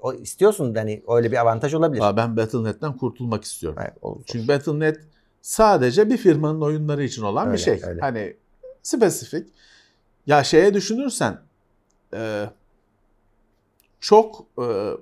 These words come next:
Speaker 2: çok abonelik, çok username, password, çok launcher gerekiyor P C'de. Yani G T'nin şeyi, Rockstar Club'ı, Uplay'i, osu, Bethesda Slayer Club, şudur, budur.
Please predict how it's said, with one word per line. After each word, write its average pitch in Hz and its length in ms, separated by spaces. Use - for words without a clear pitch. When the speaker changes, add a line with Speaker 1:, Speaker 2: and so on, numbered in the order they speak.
Speaker 2:
çok 226 340
abonelik, 139 720
çok 196 280
username, 143 640
password, 156 520
çok 196 320
launcher 160 400
gerekiyor 95 540
P 98 140
C'de. 82 380
Yani 95 300
G 175 340
T'nin 180 600
şeyi, 170 460
Rockstar 160 800
Club'ı, 170 680
Uplay'i, 180 880
osu, 185 500
Bethesda 185 680
Slayer 190 560
Club, 190 260
şudur, 196 560
budur. 208 320